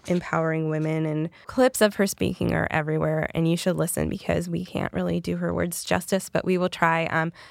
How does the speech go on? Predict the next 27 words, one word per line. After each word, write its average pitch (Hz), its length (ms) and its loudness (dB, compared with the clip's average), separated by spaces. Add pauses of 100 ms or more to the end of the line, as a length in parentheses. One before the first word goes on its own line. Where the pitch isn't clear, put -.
(200)
I 196 100 6
know, 190 360 4
uh, 170 260 2
she 175 200 -6
said, 170 380 2 (400)
"Please 208 240 4
know 190 160 6
that 180 120 0
my 175 100 0
husband 180 360 2
and 185 120 2
I 170 140 2
have 180 100 -6
been 170 220 0 (560)
closely 190 440 2
following 170 400 2
what 170 140 -2
you've 175 160 -2
been 165 100 2
experiencing 220 580 0
here 156 240 0 (300)
as 185 180 4
best 165 300 0 (100)
we 180 140 0
can 156 320 0
from 165 220 -2
afar. - 320 2